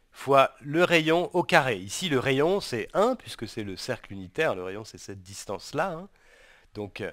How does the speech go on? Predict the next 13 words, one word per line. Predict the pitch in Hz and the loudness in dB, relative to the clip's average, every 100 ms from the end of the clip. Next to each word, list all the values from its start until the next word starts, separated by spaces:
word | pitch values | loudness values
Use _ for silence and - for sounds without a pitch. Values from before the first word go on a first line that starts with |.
| - | -12
ça, | - 120 | -6 -6
c'est | - 98 | -6 -12
petit | - - - 101 - | -14 -18 -18 -14 -4
r, | 123 180 107 85 _ _ _ _ - | -2 0 -4 -10 _ _ _ _ -18
et | 98 | -10
qui | 117 | -10
est | - | -8
égal | 110 120 131 | -2 4 6
à | - - | 6 6
un | 190 | 6
ici. | 143 - 104 | 4 -2 -6
Donc, | 104 113 | -6 -6
finalement, | - 165 139 156 220 | 2 4 8 8 6